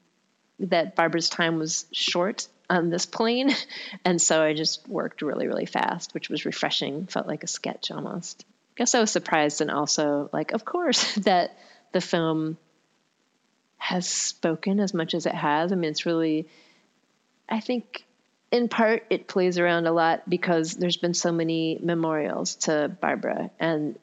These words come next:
and so it makes sense that it's included in those, and there's a lot of memorial screenings. But I also think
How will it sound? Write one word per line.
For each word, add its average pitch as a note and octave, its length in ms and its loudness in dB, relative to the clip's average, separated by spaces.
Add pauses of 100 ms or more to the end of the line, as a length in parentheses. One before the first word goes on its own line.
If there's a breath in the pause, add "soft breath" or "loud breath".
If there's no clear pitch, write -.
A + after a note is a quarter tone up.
(120)
and E3+ 180 -2
so D#3+ 200 2
it D3+ 120 2
makes E3 240 0
sense - 300 -2
that C#3 100 2
it's A#2+ 160 -4
included D#3+ 400 0
in D#3 120 -2
those, D3+ 360 0
and D3 100 -2
there's D3+ 160 -2
a E3+ 40 -4
lot D#3 160 0
of D#3 60 -2
memorial D#3 400 -2
screenings. E3+ 600 -4
But F#3+ 160 0
I F#3+ 80 4
also F3 320 0
think E3 460 -6